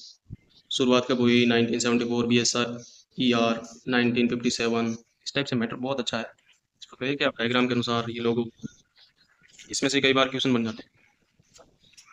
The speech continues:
बहुत अच्छा content। राजस्थान State Open School, जो कि इक्कीस मार्च दो हज़ार पाँच से,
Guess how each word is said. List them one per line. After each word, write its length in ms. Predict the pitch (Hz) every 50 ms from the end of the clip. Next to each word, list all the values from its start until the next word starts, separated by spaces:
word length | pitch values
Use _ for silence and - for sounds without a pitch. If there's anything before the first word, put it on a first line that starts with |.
| - - - _ _ - - - - - _
बहुत 260 | - 123 123 123 - -
अच्छा 220 | - - - 127
content। 340 | 123 123 120 120 120 120 120 - - - - _ _ - - - - - - _ _ _ _ _ _ _ _ _ _ _ _ _ _ _ _ _ _ _ _ _ _ _ _ _ _ -
राजस्थान 380 | - 123 123 123 - 127 123 123
State 240 | 117 - 139 135 131
Open 260 | 123 110 131 127 123
School, 400 | 123 127 127 127 127 127 123 123 127 - - - _ _
जो 180 | - - 120 117
कि 160 | 117 120 120 120 123 120 117 - - - _ _ -
इक्कीस 640 | - - - - _ _ _ _ - - 135 127 -
मार्च 180 | 127 120 117 117
दो 100 | 123 120
हज़ार 180 | 120 123 120 120
पाँच 200 | - 120 120 120
से, 200 | 120 120 120 117